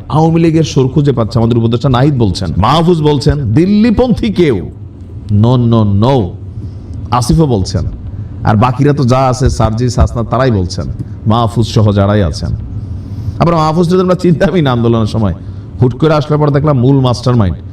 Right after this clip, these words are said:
এই মাস্টারমাইন্ড নিয়েও আবার নানান তর্ক বিতর্ক আছে। জামাত, আহ, কোথাও না কোথাও বৈষম্য বিরোধী যে আন্দোলনের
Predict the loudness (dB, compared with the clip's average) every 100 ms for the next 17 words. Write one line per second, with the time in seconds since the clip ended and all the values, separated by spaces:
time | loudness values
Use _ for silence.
0 | -14 -4 0 2 0 0 0 2 2 2
1 | 0 0 0 0 0 0 2 2 0 0
2 | 0 0 -4 -6 -10 -12 -10 -4 0 2
3 | 2 0 -2 -6 0 2 4 2 0 -2
4 | -2 0 0 0 2 0 -2 -10 -14 -16
5 | -14 -14 -14 -14 -16 -16 -2 0 2 2
6 | 2 2 2 2 0 0 0 0 2 0
7 | -2